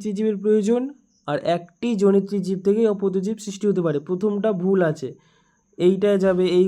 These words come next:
ঘরে আর এইটা যাবে এই ঘরে। যাই হোক, দুই নম্বর অপশানে দেখা যায় কোষ বিভাজন বা রেণু উৎপাদনের মাধ্যমে এই ধরনের জনন সম্পন্ন হয়, আর গ্যামেট উৎপাদন ও মিলনের মাধ্যমে এই ধরনের জনন সম্পন্ন হয়, তাহলে দুই নম্বরটা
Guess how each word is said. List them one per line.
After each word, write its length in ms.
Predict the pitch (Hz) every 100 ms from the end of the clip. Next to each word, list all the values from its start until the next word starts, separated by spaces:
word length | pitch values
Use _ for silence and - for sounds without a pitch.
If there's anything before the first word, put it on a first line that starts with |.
| 180
ঘরে 200 | 196 233 269
আর 80 | 170 165
এইটা 180 | 160 165
যাবে 180 | 165 190 196
এই 80 | 160 147
ঘরে। 180 | 120 - _ _ _ _ _ _ _ - 156
যাই 120 | 175
হোক, 100 | 147 - 156
দুই 120 | 190 208
নম্বর 200 | 214 214 208
অপশানে 280 | 202 214 208
দেখা 160 | 202 190
যায় 120 | 196 202
কোষ 160 | 202 208 185
বিভাজন 380 | 202 214 208 220 208
বা 80 | 202
রেণু 240 | 196 202 214 208
উৎপাদনের 500 | 202 - 214 208 214 202
মাধ্যমে 340 | 196 180 208 196 190
এই 80 | 190
ধরনের 240 | 208 208 190
জনন 160 | 196 196 202
সম্পন্ন 380 | 190 190 202 196 202
হয়, 160 | 220 254 - _ _ _
আর 100 | 156 160
গ্যামেট 300 | 175 185 208 202 202
উৎপাদন 480 | 196 - 202 208 226 -
ও 20 | 185
মিলনের 360 | 190 196 208 202 196
মাধ্যমে 300 | 185 202 214
এই 40 | 196
ধরনের 200 | 202 202
জনন 160 | 196 202 202
সম্পন্ন 280 | 196 190 185
হয়, 100 | 160
তাহলে 180 | 156 175 170 - 156
দুই 120 | 190 202
নম্বরটা 360 | 202 202 208